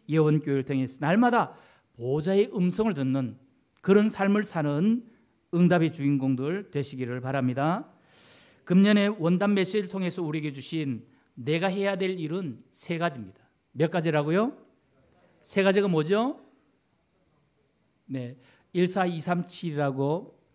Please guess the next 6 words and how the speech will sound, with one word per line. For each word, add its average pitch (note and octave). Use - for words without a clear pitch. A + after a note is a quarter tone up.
한번 B2+
말씀드린 B2+
적이 A#2+
있습니다. -
일, C#3+
일만이죠. C#3+